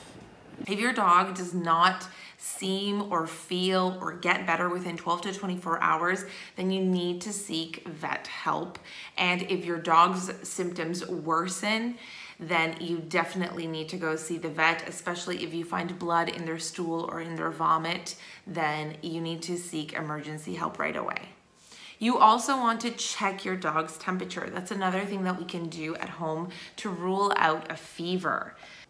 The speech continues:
I recommend using a rectal thermometer because it is the most accurate option. So you're going to put lube on the thermometer first. We use coconut oil. And then you're going to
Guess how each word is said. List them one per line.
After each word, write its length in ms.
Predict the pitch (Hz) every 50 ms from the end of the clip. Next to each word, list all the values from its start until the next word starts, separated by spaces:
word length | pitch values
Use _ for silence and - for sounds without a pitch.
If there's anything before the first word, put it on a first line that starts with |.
| _ _ _ _ _ _ -
I 100 | 214 247
recommend 500 | 262 262 262 262 285 240 214 214 214 196
using 380 | 202 196 196 180 190 190 190
a 80 | 185 180
rectal 460 | 165 160 156 156 - - - 185 185
thermometer 760 | 185 - 185 180 165 151 147 147 151 156 165 185 196 208 208
because 320 | 185 185 185 208 190 165
it 80 | 170 160
is 140 | 175 180 175
the 60 | 165
most 280 | 165 160 165 185 185 -
accurate 580 | - - 156 165 165 - - 170 170 165 160 165 - -
option. 520 | 151 143 143 - - - 170 160 - 185
So 140 | 185 - 196
you're 220 | 185 180 185 180
going 180 | 180 190 196 202
to 100 | 185 214
put 220 | - 233 208 -
lube 500 | 180 170 160 170 175 175 185 202 220 208 - - -
on 240 | 160 160 170 180
the 80 | 190 214
thermometer 640 | 208 - 226 233 214 185 156 160 165 170 170 180 180
first. 440 | 180 - 151 139 170 180 - - -
We 160 | - 156 151
use 240 | 160 180 208 233 220
coconut 540 | - 196 170 147 - 160 151 147 - -
oil. 540 | - 151 147 139 139 147 160 185 233 269 294 - - - - - - - - - - - - _ -
And 720 | 180 175 170 170 165 160 160 160 160 160 160 160 165 165
then 480 | 175 185 185 175 160 151 165 165 170 175
you're 160 | 170 170 165
going 360 | 151 160 156 156 156 160 165 160
to 440 | - - 170 160 156 151 151 156